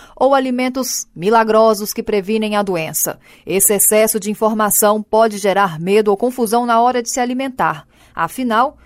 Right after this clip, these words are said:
devemos eliminar certos alimentos da dieta ou o mais importante é investir em uma alimentação equilibrada? Para esclarecer esse assunto, com base na ciência, vamos conversar com a médica oncologista, doutora Samira Cota.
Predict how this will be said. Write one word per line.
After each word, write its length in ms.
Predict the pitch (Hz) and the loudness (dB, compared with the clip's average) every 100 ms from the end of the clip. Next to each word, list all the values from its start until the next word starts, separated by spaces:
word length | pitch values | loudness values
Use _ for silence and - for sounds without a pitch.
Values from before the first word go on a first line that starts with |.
| _ | _
devemos 420 | 220 240 320 320 277 | -2 0 0 -2 -4
eliminar 500 | 277 269 247 262 240 | -4 -4 0 0 0
certos 380 | 254 247 254 226 | -2 -2 -2 -2
alimentos 520 | 233 220 240 247 202 | 0 -2 -4 -6 -4
da 100 | 208 | -2
dieta 460 | 202 240 269 277 269 - | 0 -2 -2 -6 -8 -10
ou 200 | - 330 | -2 0
o 40 | 330 | 2
mais 220 | 285 262 | 0 0
importante 600 | 247 240 185 - 240 233 | -2 -2 -4 -4 -4 -2
é 60 | 214 | -2
investir 460 | 214 196 - 202 | 0 -2 0 0
em 120 | 190 185 | 0 -4
uma 100 | 185 | -6
alimentação 560 | 180 175 175 170 175 | -6 -6 -6 -4 -6
equilibrada? 760 | 175 190 170 165 160 147 156 - _ _ _ | -8 -8 -6 -4 -4 -6 -10 -12 _ _ _
Para 200 | - 196 | 0 2
esclarecer 580 | 208 - 214 196 - 214 | 2 2 2 2 2 0
esse 160 | 247 294 | 0 0
assunto, 440 | 285 247 254 247 | -2 -4 -4 -4
com 240 | - 254 233 | -2 0 4
base 320 | 196 196 175 | 2 2 -2
na 220 | 170 233 | -2 0
ciência, 560 | - 330 226 226 247 233 _ _ | 0 -2 -2 -2 -2 -6 _ _
vamos 260 | 302 330 320 | -2 -2 -4
conversar 540 | 285 240 - - 220 | -4 -4 -4 -2 -2
com 160 | 220 208 | 0 -2
a 80 | |
médica 360 | 175 175 175 208 | 0 -4 -2 -4
oncologista, 760 | 254 311 311 294 208 220 254 254 | -2 0 0 0 -2 -4 -4 -4
doutora 440 | 320 311 190 180 185 | -4 -2 -2 -2 -2
Samira 480 | 220 214 175 175 | -2 -6 -4 -4
Cota. 480 | 208 185 139 - 147 | -2 -2 -2 -2 -6